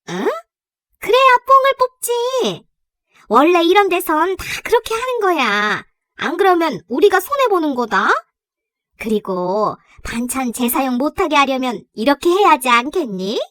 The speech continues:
<laughs> 먹던 반찬은 뭐 그러려니 하겠는데 새로 리필을 두 번이나 하셔서.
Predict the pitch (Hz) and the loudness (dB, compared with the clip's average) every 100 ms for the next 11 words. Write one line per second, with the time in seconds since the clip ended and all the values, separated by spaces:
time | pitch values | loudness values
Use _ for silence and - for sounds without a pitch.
0 | _ _ 349 302 285 240 214 214 202 _ | _ _ 0 0 -2 -4 -8 -8 -10 _
1 | - - - - _ _ _ _ _ _ | -10 -10 -10 -16 _ _ _ _ _ _
2 | _ _ _ 233 254 440 453 403 254 415 | _ _ _ -6 -4 0 0 0 0 2
3 | 440 403 302 262 254 - 294 427 466 403 | 2 2 0 -6 -8 -6 -2 2 2 2
4 | 453 480 466 403 294 277 285 262 190 - | 2 0 0 0 0 -2 -2 -4 -8 -14
5 | _ _ _ - - 494 466 247 240 427 | _ _ _ -14 -10 2 4 4 -2 -2
6 | 370 294 214 269 254 427 453 392 359 339 | 0 0 -4 -10 0 2 2 2 0 -2
7 | 311 302 247 233 | -6 -8 -8 -8